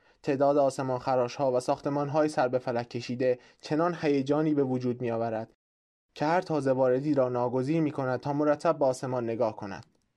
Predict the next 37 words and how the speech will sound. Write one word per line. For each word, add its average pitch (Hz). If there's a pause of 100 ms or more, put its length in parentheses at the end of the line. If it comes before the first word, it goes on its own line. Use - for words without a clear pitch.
(1160)
آدم‌های 165
نیویورکی 151
اما 143
دیگر 123
این 127
ساختمان‌ها 113
را 117
نمی‌بینند. 101 (440)
از 135
بس 156
که 143
عجله 131
دارند 131
تا 127
به 127
مترو 120
برسند 123 (260)
یا 220
از 185
اتوبوس 156
جا 131
نمانند. 107 (460)
همه 165
در 156
یک 156
هروله 123
دائمی‌اند. 107 (840)
مهمترین 175
نشانه‌های 175
رابطه 160
مردم 123
دنیا 123
با 165
آمریکا 143
در 123
نیویورک 113
است. 95